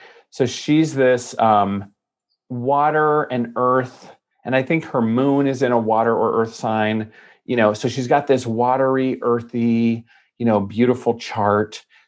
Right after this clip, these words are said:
that's all, like, you know, be-, wonderful, right? Very, you know, and she's like, "But I'm not so earthy.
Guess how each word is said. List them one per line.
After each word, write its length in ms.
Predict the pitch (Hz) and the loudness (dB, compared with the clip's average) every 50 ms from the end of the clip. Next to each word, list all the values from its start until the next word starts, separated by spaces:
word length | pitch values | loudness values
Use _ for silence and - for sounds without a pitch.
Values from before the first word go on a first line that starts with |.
| _ _ | _ _
that's 180 | - 104 - - | -6 -6 -6 -4
all, 320 | - - 107 131 107 113 | -4 0 2 2 2 2
like, 260 | 110 101 101 101 - | 2 0 0 -2 -2
you 60 | 113 107 | -4 -2
know, 380 | 98 92 90 90 95 101 98 _ _ _ _ _ 117 _ | 0 0 0 0 -2 -4 -10 _ _ _ _ _ -10 _
be-, 200 | 110 101 - - | -4 -4 -4 -4
wonderful, 540 | 104 104 104 101 90 90 - - 87 82 82 | -4 -2 -2 0 0 -2 -4 -4 -6 -4 -2
right? 280 | - 90 92 - 120 117 - - - - _ _ _ _ _ | -2 -2 -2 -2 -4 -6 -10 -18 -20 -20 _ _ _ _ _
Very, 460 | - 131 127 131 131 131 131 - - - | -4 0 2 4 4 4 2 2 -2 -2
you 80 | 123 | 0
know, 140 | 113 104 98 | 0 0 0
and 180 | - 117 117 113 | 0 -2 -4 -4
she's 260 | - - 147 131 - | -2 -2 -2 0 2
like, 200 | 143 131 127 - | 0 0 0 -2
"But 120 | - 143 147 | -8 -6 -4
I'm 280 | 156 165 165 160 160 | -2 -2 0 0 0
not 300 | 170 185 214 277 277 - | 0 0 -2 -4 -6 -10
so 240 | - - 202 180 165 - | -4 0 0 0 2 2
earthy. 640 | 139 135 127 131 - 117 104 92 73 - - - | 0 -2 -2 -2 -4 -4 -4 -4 -4 -6 -12 -18